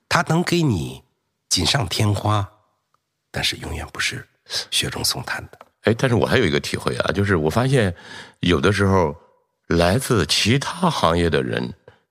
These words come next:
Speaker 2: 也让你得到更多，甚至比同行得到的还多。你比如像读库有几个很重要的节点，一个可能是我从一个做化妆品的哥们儿那儿学到的，一个是浙江诸暨一个开水泥公司的，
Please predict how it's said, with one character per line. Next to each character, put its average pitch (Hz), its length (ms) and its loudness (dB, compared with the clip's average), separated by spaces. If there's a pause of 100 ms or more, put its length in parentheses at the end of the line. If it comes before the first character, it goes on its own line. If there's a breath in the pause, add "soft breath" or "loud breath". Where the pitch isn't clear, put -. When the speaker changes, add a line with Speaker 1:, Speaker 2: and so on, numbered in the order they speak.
(800)
Speaker 2:
也 78 200 2
让 117 200 2
你 80 80 0
得 65 160 -2
到 69 140 0
更 69 180 -2
多， 62 240 -4
甚 135 140 2
至 117 80 2
比 76 140 0
同 90 180 2
行 85 100 2
得 85 140 2
到 80 100 2
的 69 80 -2
还 67 140 -6
多。 85 300 0
你 127 100 2
比 123 80 2
如 107 100 4
像 120 140 2
读 120 140 0
库 117 200 0
有 113 120 4
几 101 100 0
个 95 80 4
很 78 240 0
重 156 160 2
要 113 60 2
的 85 100 2
节 78 200 0
点， 76 240 0 (920 loud breath)
一 131 140 0
个 123 260 4
可 - 160 -4
能 87 120 4
是 101 100 2
我 78 200 2
从 80 220 -2
一 104 80 2
个 92 160 2
做 101 160 0
化 110 140 0
妆 110 160 2
品 98 120 -2
的 62 120 -2
哥 65 120 0
们 67 100 -2
儿 - 20 0
那 67 80 0
儿 60 40 -4
学 - 140 -4
到 - 220 -4
的， - 120 -14 (140)
一 107 100 2
个 120 120 4
是 95 260 2 (920 loud breath)
浙 107 120 2
江 101 200 2
诸 117 180 0
暨 110 260 -4 (120)
一 104 120 -8
个 95 300 2 (120)
开 107 160 2
水 90 200 2
泥 73 160 0
公 107 160 2
司 - 160 -2
的， 98 180 -4